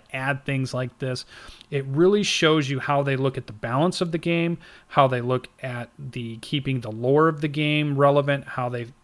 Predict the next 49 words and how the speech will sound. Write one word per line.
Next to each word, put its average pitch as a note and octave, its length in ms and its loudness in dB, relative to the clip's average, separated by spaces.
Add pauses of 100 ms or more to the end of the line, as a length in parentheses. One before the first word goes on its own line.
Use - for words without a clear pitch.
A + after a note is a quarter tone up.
(440)
how C#3+ 180 0
to C3 80 0
make C#3+ 160 4
sure - 200 0
the C3+ 60 -4
mechanics C3+ 560 -4
are A#2 60 -6
good C#3+ 460 2
but B2+ 100 -2
not A#2 160 -6
overpowered B2+ 640 -4
or A2+ 120 -6
underpowered, D3+ 640 -4 (400)
how C#3+ 180 6
to B2+ 80 -2
match C3+ 360 4
it C#3 40 -2
up C#3 160 2
with B2+ 120 -8
things D3 280 0
that C3 240 -2
already C3 320 2
exist, A#2 640 0 (200)
all D#3 220 2
that F#3+ 200 0
stuff - 340 -4
in D3 160 -4
there B2 180 -6
is A2 120 -10
really C#3+ 320 0
good. B2+ 180 -6
If - 100 -12
you C3+ 100 -4
watch C#3 280 -2
through E3+ 140 -4
that C#3 200 -2
series, B2+ 540 -4 (400)
it's C#3 160 -4
a D#3+ 80 2
fantastic C#3+ 640 0
series C3 480 -2
if D#3 220 0
you're E3 140 -2
interested C#3+ 540 -4
in B2+ 140 0
how B2+ 220 -2
classes A#2+ 500 -8
are A2+ 80 -8
designed. A2 380 -12